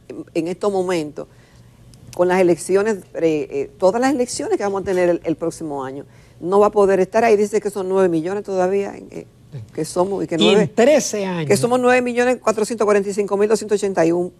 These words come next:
Speaker 2: En te-,
Speaker 1: personas.
Speaker 2: en trece años es mucho lo que cambia la demografía y
Speaker 1: Claro.
Speaker 2: la, y la densidad de las diferentes,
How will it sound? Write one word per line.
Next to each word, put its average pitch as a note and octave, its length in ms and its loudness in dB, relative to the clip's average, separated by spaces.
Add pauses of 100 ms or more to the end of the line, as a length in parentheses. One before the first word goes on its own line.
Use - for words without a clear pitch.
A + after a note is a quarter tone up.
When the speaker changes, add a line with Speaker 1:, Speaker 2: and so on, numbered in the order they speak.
(120)
Speaker 2:
En E3 160 -2
te-, E3 100 2
Speaker 1:
personas. D#3 340 -2
Speaker 2:
en B2+ 80 -10
trece G#3 440 2
años B2+ 640 -8
es A2 120 -8
mucho D3+ 340 -2
lo C3 100 -4
que A#2+ 100 -10
cambia C3 480 -8 (300)
la C#3+ 140 2
demografía C3+ 1000 2
y C3 60 2
Speaker 1:
Claro. D3 460 0
Speaker 2:
la, D#3 80 -2
y D3+ 40 4
la D3+ 120 6
densidad C#3 680 0
de E3 120 2
las C3 120 -2
diferentes, B2+ 640 -4